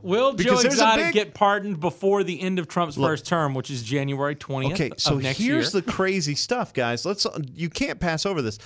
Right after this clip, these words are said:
Speaker 2: So Joe Exotic, uh, is in there. He's in prison.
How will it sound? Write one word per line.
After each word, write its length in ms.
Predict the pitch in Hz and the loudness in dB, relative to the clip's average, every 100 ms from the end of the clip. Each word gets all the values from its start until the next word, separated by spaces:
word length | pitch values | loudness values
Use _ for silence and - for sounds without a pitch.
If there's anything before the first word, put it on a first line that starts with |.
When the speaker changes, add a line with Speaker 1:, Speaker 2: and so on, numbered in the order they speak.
| - - - | -20 -18 -4
Speaker 2:
So 260 | - 180 | -2 0
Joe 300 | 151 139 208 | -2 0 0
Exotic, 680 | 277 175 170 151 147 147 - - | 0 0 2 2 0 -4 -4 -2
uh, 400 | 139 135 127 113 | 0 0 0 0
is 240 | 139 120 | -2 0
in 160 | 156 147 | 0 0
there. 320 | 110 107 113 | 0 0 -2
He's 220 | 117 131 | -2 -2
in 160 | 170 180 | -2 -2
prison. 420 | 151 117 110 | -2 -2 -2